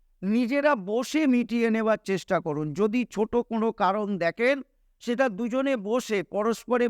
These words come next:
বসে, সামনাসামনি বসে আলোচনা করে মিটিয়ে নেওয়ার চেষ্টা করুন, অশান্তিতে যাবেন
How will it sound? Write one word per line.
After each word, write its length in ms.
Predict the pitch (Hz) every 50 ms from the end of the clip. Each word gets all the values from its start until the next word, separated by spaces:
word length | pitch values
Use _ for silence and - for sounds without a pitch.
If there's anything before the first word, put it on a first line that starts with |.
| 190 190
বসে, 240 | 214 208 - 220 208 - -
সামনাসামনি 720 | 175 180 196 214 214 214 190 - 214 214 214 226 226 208 170 185
বসে 300 | 208 214 - - 180 143 - - _ _ _ _ _ _ _ _ _ _ - _ _ _ _ _ _ _ _ _ _ _ _ _
আলোচনা 560 | 139 156 175 190 226 226 - 240 240 240 247 240
করে 240 | 233 214 208 190 190 196 185 180 190
মিটিয়ে 360 | 214 226 208 - 233 240 226
নেওয়ার 300 | 220 226 220 214 226 220 -
চেষ্টা 340 | - 196 190 - - - 208 196
করুন, 320 | 185 202 196 180 175 151 117 - _ _ _ _ _ _ _ _ _ _ _ _ _ _ _ -
অশান্তিতে 600 | - 165 190 - 233 233 240 233 233 233 196 226 214 160 135
যাবেন 320 | 175 165 180 185 190 170